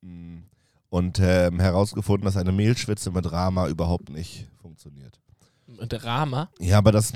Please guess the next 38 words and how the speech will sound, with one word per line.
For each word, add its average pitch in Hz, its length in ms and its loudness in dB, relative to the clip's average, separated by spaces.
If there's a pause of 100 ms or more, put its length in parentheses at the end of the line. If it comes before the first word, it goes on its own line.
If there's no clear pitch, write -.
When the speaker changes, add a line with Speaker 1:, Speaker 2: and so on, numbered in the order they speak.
(100)
Speaker 1:
das 101 200 2
zeigt 110 200 2
ja 110 60 0
nur 98 120 4
die 101 100 0
Banalität 92 580 0
der 85 80 -2
Gespräche, 80 420 -4
die 73 80 -8
man 76 140 -8
Speaker 2:
Ach - 40 -12 (120)
Speaker 1:
zurzeit 151 160 -2
Speaker 2:
so, 135 80 -6
Speaker 1:
führt. 127 160 -2
Speaker 2:
ja, 127 240 -2
<laughs> - 80 -8
komplett. 123 560 -2 (500)
Speaker 1:
Ja, 120 140 6
ja. 185 100 6
Speaker 2:
Apropos 175 320 4
Banalitäten. 139 800 2 (480)
Ich 135 160 0
ha-, 156 120 2 (600)
<laughs> 196 100 -10 (400)
ich 139 180 -2
hatte 208 160 4
mir 196 120 4
ein 165 100 0
bisschen 190 260 0
was 151 160 4
aufgeschrieben, 143 580 0
eigentlich, 139 480 -2
das, - 280 -2
was 135 140 -2
diese 135 220 0
Woche 135 140 -2
passiert 131 360 -4
ist. 135 200 -6